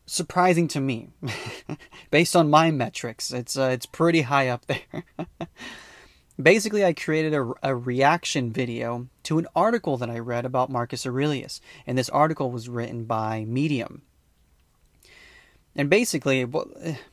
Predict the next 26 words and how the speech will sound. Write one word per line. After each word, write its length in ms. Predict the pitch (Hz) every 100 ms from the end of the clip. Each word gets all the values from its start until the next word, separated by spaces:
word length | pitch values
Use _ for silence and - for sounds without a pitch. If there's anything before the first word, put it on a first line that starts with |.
| _ _ _ _
before 300 | 190 240 240
I 20 |
get 160 | 185 156
into 220 | 135 147
it, 40 |
let 120 | 175
me 80 | 214
clarify 480 | - 160 127 113 117
something 320 | - 120 117
here. 180 | 104 - - - - _ _ _ -
There's 360 | 156 196 180 -
a 80 | 156
term 360 | - 175 208
in 120 | 202 151
here 340 | 151 147 139
called 340 | - 147 135
soothsayers, 840 | - - 170 160 - - 117 - -
or 160 | 120 113
something 260 | - 131
that's 120 | 120
part 240 | - 147 131
of 60 |
the 60 | 107
story. 480 | - - 120 113 - - - - _ _ _ -
And 180 | 156 147
soothsayers 1080 | - - 240 - - 139 117 113 151 -